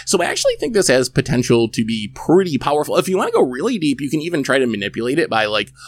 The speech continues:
only having one card in your deck with mana value two or less or something, and then you know you're gonna be seeking out that specific card every single time. But a three mana four three that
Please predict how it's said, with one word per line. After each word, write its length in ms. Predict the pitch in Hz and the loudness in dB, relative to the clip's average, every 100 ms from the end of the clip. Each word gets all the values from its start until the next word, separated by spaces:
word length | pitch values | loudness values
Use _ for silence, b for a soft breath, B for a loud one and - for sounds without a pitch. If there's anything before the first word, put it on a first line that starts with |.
| B | B
only 240 | 160 180 165 | 2 2 2
having 420 | 151 156 131 117 | 0 0 0 -2
one 300 | 120 151 139 | -2 -2 -2
card 300 | - 127 123 | 0 0 0
in 100 | 120 | -2
your 120 | 110 | 0
deck 200 | 113 107 | 0 0
with 140 | 110 | -2
mana 200 | 107 110 | -2 -2
value 300 | 107 110 110 | -2 -2 -2
two 140 | 110 117 | -2 -2
or 80 | 107 | 0
less 260 | 110 110 | 0 -2
or 80 | 107 | -2
something, 420 | 107 107 104 101 | -2 -2 -4 -4
and 240 | 117 139 156 | -2 0 2
then 140 | 160 | 2
you 100 | 156 | 2
know 380 | 139 127 123 135 | 0 -2 -2 0
you're 120 | 127 | 0
gonna 120 | 127 | -2
be 140 | 117 117 | -4 -4
seeking 380 | - 127 117 120 | -2 -2 0 -2
out 160 | 113 | -2
that 180 | 117 104 | -2 -2
specific 500 | - 117 110 113 110 | -2 0 0 0 -2
card 220 | 113 113 | 0 0
every 220 | 104 117 | 0 -2
single 260 | 120 123 113 | 0 0 0
time. 380 | 113 104 131 240 B B B B | 0 0 0 -2 B B B B
But 160 | 190 | 0
a 180 | 190 185 123 | 0 -4 -10
three 320 | - 120 185 | -10 -4 -2
mana 220 | 339 233 | 0 -2
four 260 | - 110 117 | -2 -4 -4
three 400 | 127 185 269 - - | 0 0 0 -2 0
that 200 | 180 165 | 0 0